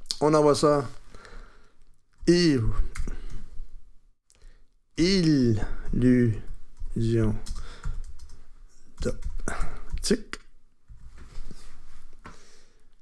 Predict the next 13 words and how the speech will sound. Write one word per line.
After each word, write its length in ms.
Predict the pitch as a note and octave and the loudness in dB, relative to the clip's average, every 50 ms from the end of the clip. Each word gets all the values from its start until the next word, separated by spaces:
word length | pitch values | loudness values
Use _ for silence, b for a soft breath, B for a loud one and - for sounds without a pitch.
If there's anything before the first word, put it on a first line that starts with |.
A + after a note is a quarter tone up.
| - - - _ - - - - - - - - - - - - - - - - - - - | -20 -20 -20 _ -20 -20 -20 -20 -20 -20 -20 -20 -20 -20 -18 -16 -14 -14 -14 -14 -12 -12 -10
Dans 320 | C3+ C3+ C#3+ D#3 E3 D#3+ D3+ | -2 4 6 6 6 6 6
Bureau. 540 | C#3+ C#3+ C#3 C3 A#2+ B2+ B2 A#2+ A2+ - - - - - - _ - - b b b b b b b b b b b b b - - - - | 6 4 4 4 2 0 -2 -4 -4 -8 -12 -16 -20 -20 -20 _ -20 -20 b b b b b b b b b b b b b -16 -14 -8 -2
Ici. 500 | - E3+ D#3+ - - D3 C3 C3 B2+ A#2+ A#2 b b b b b b b b b b b - - - - - - - - - - | 0 2 2 2 0 0 -2 -2 -2 -4 -8 b b b b b b b b b b b -14 -16 -18 -18 -18 -18 -20 -20 -14 -10
Là. 340 | B2+ B2 A#2+ B2+ C#3+ - - - - - - - - - - - - - - - - - - - - - - - - - b b b b b b b b b b b b | -6 -4 -2 -2 -4 -4 -6 -14 -16 -16 -16 -16 -18 -18 -18 -16 -16 -14 -14 -14 -14 -14 -16 -18 -18 -16 -16 -16 -16 -16 b b b b b b b b b b b b
Maintenant, 360 | C#3 D#3 E3+ F3+ F#3+ G3 G#3 - - - | 2 4 6 6 6 6 4 2 2 4
pour 100 | - E3 | 6 6
avoir 180 | D#3 D#3 D3+ D3+ | 8 8 6 6
plus 220 | G#3+ A3+ G#3 E3+ | 6 6 6 8
d'impact, 440 | E3+ D#3 D#3 D#3 - F#3+ G3 F3+ D#3 | 6 6 6 6 6 6 6 4 2
je 120 | C#3 C#3+ | 4 6
reviens 400 | C#3+ C#3 D3+ D#3+ E3 F#3 F#3 E3+ | 6 8 8 8 8 8 6 6
en 60 | D#3 | 6
bas. 260 | D3 C#3 D3 F#3 A3 | 6 4 4 4 2